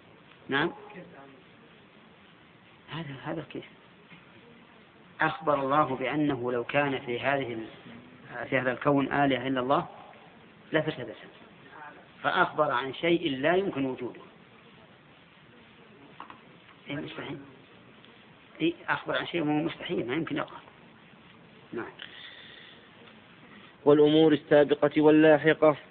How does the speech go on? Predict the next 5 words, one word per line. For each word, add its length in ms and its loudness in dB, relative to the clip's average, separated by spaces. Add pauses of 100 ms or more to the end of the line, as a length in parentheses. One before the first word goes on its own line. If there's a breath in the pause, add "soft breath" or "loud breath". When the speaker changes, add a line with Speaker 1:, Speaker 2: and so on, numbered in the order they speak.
(300)
Speaker 2:
والعالم 560 6
العلوي 520 2
والسفلي 680 0 (320 soft breath)
والكليات 960 4
والجزئيات 760 2